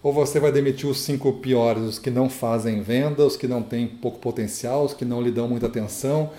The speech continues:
os que não são muito confiantes, os que você já tentou e não deu certo. Você vai nesses, né?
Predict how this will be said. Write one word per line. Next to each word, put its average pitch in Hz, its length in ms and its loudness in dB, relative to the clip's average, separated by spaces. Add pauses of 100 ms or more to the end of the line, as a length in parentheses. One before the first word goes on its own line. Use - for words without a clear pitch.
(260)
os 123 100 -6
que - 80 -4
não 127 180 2
são 123 180 0
muito 127 180 0
confiantes, 123 720 -4
os 117 140 -6
que 131 100 -4
você 123 220 -2
já 123 100 -2
tentou 123 360 0
e - 20 4
não 123 100 0
deu 117 140 0
certo. 139 520 -2
Você 113 220 -4
vai 143 140 0
nesses, 214 340 2
né? 127 200 0